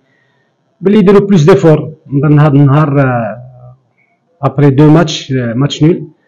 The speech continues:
كانت لا فيكتوار سي ديفيسيل، يعني سي ديفيسيل لينا حنايا. نتوما راكم عارفين الامكانيات اللي عندنا كنلعبوا بها، ولكن كاين واحد، آه، لونفي عند اللعابة، وهذا الشيء اللي كنشوفوه كل ماتش، كل ماتش هاد لونفي كتزاد، ويعني وحتى ديك، آه،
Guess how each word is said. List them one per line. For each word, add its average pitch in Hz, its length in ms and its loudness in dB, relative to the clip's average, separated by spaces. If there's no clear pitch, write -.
كانت 170 220 -4
لا 175 80 2
فيكتوار 160 440 -2
سي - 200 -6
ديفيسيل، 143 480 -2
يعني 113 200 -4
سي 135 160 -6
ديفيسيل 156 440 -4
لينا 151 180 2
حنايا. 151 360 -2
نتوما 151 180 -2
راكم 147 180 0
عارفين 143 300 0
الامكانيات 151 560 0
اللي 143 120 2
عندنا 131 360 -2
كنلعبوا 151 320 2
بها، 151 280 2
ولكن 196 460 0
كاين 202 260 2
واحد، 156 420 2
آه، 160 180 2
لونفي 180 420 4
عند 156 200 2
اللعابة، 156 380 2
وهذا 156 160 2
الشيء 208 240 -4
اللي 190 120 -2
كنشوفوه 175 340 0
كل - 180 0
ماتش، 175 460 0
كل 180 120 0
ماتش 202 320 2
هاد 175 180 2
لونفي 175 240 4
كتزاد، 165 560 0
ويعني 214 280 0
وحتى 214 540 0
ديك، 185 260 0
آه، 151 320 0